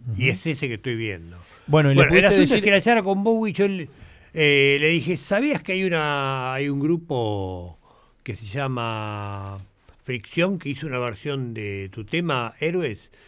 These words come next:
Speaker 2: Me dijo, n-, así textual, "No".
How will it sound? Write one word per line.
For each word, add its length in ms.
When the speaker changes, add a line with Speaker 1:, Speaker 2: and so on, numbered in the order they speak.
Speaker 2:
Me 100
dijo, 360
n-, 260
así 280
textual, 440
"No". 1500